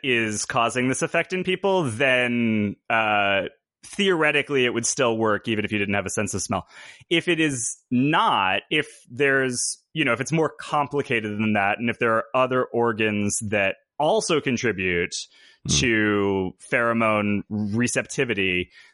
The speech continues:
Speaker 1: then theoretically it wouldn't work.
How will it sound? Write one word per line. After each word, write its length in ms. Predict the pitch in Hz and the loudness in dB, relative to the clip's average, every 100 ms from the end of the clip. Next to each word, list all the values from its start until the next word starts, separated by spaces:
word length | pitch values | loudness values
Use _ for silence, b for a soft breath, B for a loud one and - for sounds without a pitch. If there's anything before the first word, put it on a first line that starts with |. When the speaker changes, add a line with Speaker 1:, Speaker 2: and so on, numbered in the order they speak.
| B | B
Speaker 1:
then 800 | 104 127 120 117 110 104 98 90 _ _ _ - | -2 2 2 2 0 0 0 -4 _ _ _ -2
theoretically 560 | 156 135 123 123 117 | 2 2 2 0 0
it 80 | 110 - | 0 -2
wouldn't 440 | 104 120 156 175 | 0 0 -2 -2
work. 580 | 180 196 196 196 - | 0 2 2 0 -4